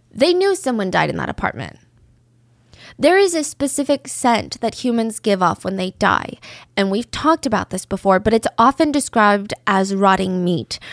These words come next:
but with a very specific, very nauseating, almost syrupy sweet floral undertone that makes you want to bend over and puke, and they smelt that in that unit. They could smell it.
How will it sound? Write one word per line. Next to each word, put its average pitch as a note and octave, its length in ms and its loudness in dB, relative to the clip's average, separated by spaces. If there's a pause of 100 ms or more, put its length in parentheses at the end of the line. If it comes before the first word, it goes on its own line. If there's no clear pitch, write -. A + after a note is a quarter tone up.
(240)
but - 140 4
with A#3 180 4
a G#3 140 6
very G#3+ 420 2
specific, F#3 800 -2
very G3+ 600 2
nauseating, F#3+ 1000 2
almost A#3 640 -2
syrupy B3+ 720 0
sweet G#3+ 580 -6
floral A3+ 720 0
undertone G#3+ 600 0
that F3 140 -2
makes G3 280 -6
you A3 80 -4
want G#3 140 0
to F#3 60 -2
bend F#3+ 360 -2
over F3 480 -2
and F#3 240 -8
puke, - 340 -8 (380)
and G3+ 200 0
they A3+ 140 0
smelt A3 500 -6
that F#3 160 -6
in E3+ 100 -8
that E3 160 -6
unit. - 480 -8 (760)
They A#3 80 0
could A#3 120 2
smell C#4 200 2
it. - 140 -8